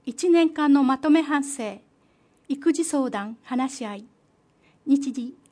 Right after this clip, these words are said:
三月十一日火曜午前十時から午後三時。場所、明野元気館。定員三十組程度。参加費、親子一組二百円。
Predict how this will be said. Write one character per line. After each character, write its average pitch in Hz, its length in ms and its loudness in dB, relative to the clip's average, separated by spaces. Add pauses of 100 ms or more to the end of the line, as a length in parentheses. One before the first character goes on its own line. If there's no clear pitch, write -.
(120)
三 330 280 2
月 320 240 0
十 294 220 0
一 294 180 -2
日 277 240 4
火 269 160 -6
曜 247 320 -4 (100)
午 269 160 0
前 311 220 4
十 294 220 2
時 294 120 -4
か 240 140 -6
ら 214 160 -8 (160)
午 285 120 4
後 247 100 0
三 220 320 -6
時。 208 160 -16 (760)
場 254 120 -6
所、 - 280 -8 (200)
明 330 200 0
野 320 120 6
元 285 240 4
気 277 120 -10
館。 190 220 -14 (680)
定 277 220 2
員 262 340 2
三 320 320 2
十 339 100 -2
組 311 380 4
程 262 260 -4
度。 226 180 -14 (760)
参 285 280 -4
加 277 100 -2
費、 262 240 -12 (360)
親 294 240 -2
子 302 160 -4
一 277 220 -4
組 294 240 2
二 277 160 6
百 269 260 -6
円。 202 180 -10